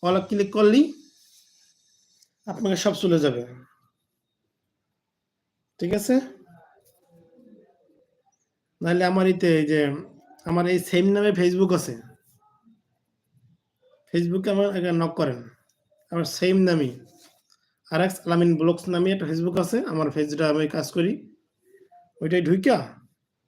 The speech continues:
আমার নক করেন, তাহলে আমি সিস্টেমটাকে দেখাই দেবো আপনাকে। ঠিক আছে ভাইয়া, ভালো থাকেন।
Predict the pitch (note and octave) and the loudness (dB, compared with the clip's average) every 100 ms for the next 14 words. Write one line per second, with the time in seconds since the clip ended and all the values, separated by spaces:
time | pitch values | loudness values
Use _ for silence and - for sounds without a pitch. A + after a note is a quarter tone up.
0 | _ _ _ _ _ - E3 E3+ E3 - | _ _ _ _ _ -10 -2 0 -2 -2
1 | G#3+ G#3+ G#3 F#3 F3 F3+ - - - F3 | -2 0 0 2 2 0 -2 -12 -6 -6
2 | F3+ F3 F3 E3 D3 D#3+ C#3+ C3 C#3 B2 | -2 -2 0 0 0 -2 -2 -4 -6 -8
3 | C3+ C3 - - _ _ _ _ _ _ | -12 -12 -18 -20 _ _ _ _ _ _
4 | _ _ C6+ C6+ _ C6+ C6+ C6+ _ _ | _ _ _ _ _ _ _ _ _ _
5 | _ _ _ _ _ _ - F3 F#3 G3 | _ _ _ _ _ _ -6 -2 0 2
6 | F#3+ G#3 G#3 F3+ G3 G3 F#3+ G3+ G#3+ | 4 6 6 6 6 6 4 6 6